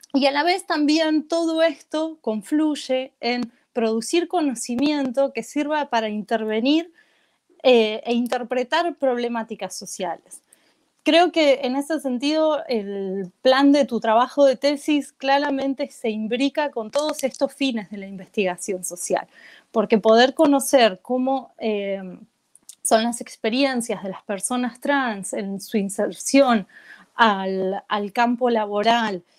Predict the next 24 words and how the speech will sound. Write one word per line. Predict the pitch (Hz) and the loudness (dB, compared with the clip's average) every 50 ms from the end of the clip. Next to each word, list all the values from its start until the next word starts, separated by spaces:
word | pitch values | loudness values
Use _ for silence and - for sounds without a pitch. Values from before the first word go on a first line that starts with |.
| _ _ _ - | _ _ _ -6
eh, | - 233 220 214 | -4 -2 -2 -2
poder | 190 - 208 208 214 233 | -2 -4 -4 -2 -2 -2
recuperar | 233 247 262 254 - 247 226 240 226 233 240 240 | -2 -2 -4 -4 -6 -8 -6 -4 -2 -2 -2 -2
sus | 240 - 277 247 - 269 | -2 -4 -6 -4 -4 -4
experiencias, | 226 - _ - 226 214 214 220 240 247 247 233 220 214 202 190 190 - - 185 - - _ - | -6 -6 _ -6 -6 -4 -2 0 0 2 2 0 -2 -4 -6 -8 -10 -12 -12 -12 -14 -16 _ -10
poder, | 233 214 226 247 262 269 - - _ _ | -8 -4 -2 -2 -4 -4 -8 -18 _ _
eh, | - 233 254 220 208 214 - - - _ _ _ _ _ _ - | -4 -2 -2 -2 -2 -4 -10 -14 -20 _ _ _ _ _ _ -6
poner | - 226 233 254 262 277 | -4 -2 -2 0 0 0
en, | 285 277 262 254 240 226 220 214 208 202 196 196 190 - _ _ _ _ _ _ _ _ - - | 0 0 0 0 0 0 -2 -2 -4 -8 -12 -12 -12 -14 _ _ _ _ _ _ _ _ -6 2
en | - 233 226 | 4 6 6
discusión | 214 233 - - - 233 214 185 - - 302 320 330 320 320 311 285 | 6 4 2 0 0 0 0 0 2 4 6 6 6 6 6 6 4
y | 254 233 | 4 2
relativizar | 226 233 220 214 214 196 - 226 214 196 190 180 - - 208 208 202 269 233 | 2 0 0 0 0 -2 -2 -4 -6 -6 -6 -8 -6 -2 0 2 2 2 2
y | 240 | 0
criticar | 233 240 226 214 - 233 233 330 349 349 | -2 -6 -8 -6 -6 -4 0 0 0 0
ciertos | 339 - - 294 277 - 285 277 220 | -2 -4 -4 -4 -2 -2 -4 -2 -2
marcos | 247 254 262 277 277 285 - | -2 -2 -4 -4 -6 -8 -10
conceptuales | - - 254 220 208 190 - 202 - - 269 269 269 285 277 233 - | -8 -8 -6 -6 -6 -6 -6 -8 -6 -4 -2 -2 0 -2 -4 -6 -8
que | - 214 185 | -10 -10 -6
no | 196 233 247 | -4 -4 -4
nos | 247 233 - | -4 -4 -6
sirven | - 269 269 269 247 226 214 202 | -4 -4 -2 -2 -2 -4 -8 -4
para | 202 202 190 190 | -2 0 0 0
interpretar | 190 190 - 202 190 - 190 190 196 185 - 214 220 220 | -2 -4 -8 -12 -12 -12 -12 -16 -10 -4 0 0 0 0